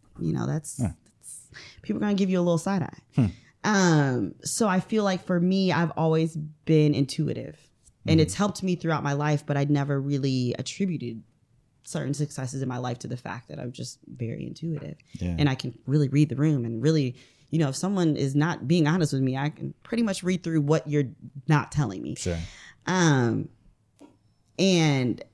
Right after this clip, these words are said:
Speaker 1: I started to realize, you know, what if I just said yes to my full self?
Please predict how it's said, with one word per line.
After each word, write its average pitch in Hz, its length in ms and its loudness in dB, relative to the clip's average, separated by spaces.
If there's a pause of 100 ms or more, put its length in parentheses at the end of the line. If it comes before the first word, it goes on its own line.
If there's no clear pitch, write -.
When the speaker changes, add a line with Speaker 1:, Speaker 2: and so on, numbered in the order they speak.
Speaker 1:
I 160 120 0
started 160 400 -2
to 156 120 -4
realize, 143 380 2
you 151 80 0
know, 143 140 0
what 139 420 -4
if 127 460 -4 (100)
I 143 140 -6
just - 640 -10 (300)
said - 320 -10
yes 160 560 -8 (560)
to 170 260 -2
my 156 200 0
full 165 340 -6
self? - 580 -14